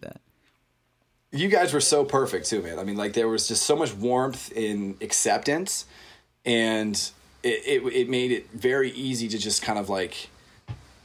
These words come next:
Speaker 2: fall right in place. You know what I mean? Like, and just, and being authentically me, obviously by nature of just, like, me being transparent about my recovery, 'cause that was, like, a significant deal for me,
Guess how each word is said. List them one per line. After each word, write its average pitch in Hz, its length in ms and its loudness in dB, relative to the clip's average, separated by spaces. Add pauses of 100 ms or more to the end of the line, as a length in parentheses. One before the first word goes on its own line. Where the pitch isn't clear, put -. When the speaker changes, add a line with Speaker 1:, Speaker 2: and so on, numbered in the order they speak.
Speaker 2:
fall 120 360 4
right 110 160 4
in 101 100 0
place. - 400 -4
You 113 80 -4
know 104 60 -2
what 101 60 0
I - 20 0
mean? 107 220 0
Like, 107 140 0
and 135 120 2
just, 123 180 0
and 120 240 0
being 135 240 2
authentically 131 720 0
me, 120 320 2
obviously 117 400 2
by 107 140 0
nature 110 320 0
of 104 60 -2
just, 101 200 -4
like, 95 140 -2
me 104 300 0
being 98 260 -4
transparent 120 520 0
about 123 180 4
my 131 100 2
recovery, 120 640 2
'cause - 100 -8
that 160 120 6
was, 208 100 2
like, 202 120 4
a 147 40 -2
significant 123 560 0
deal 185 180 4
for - 140 -4
me, 60 140 -8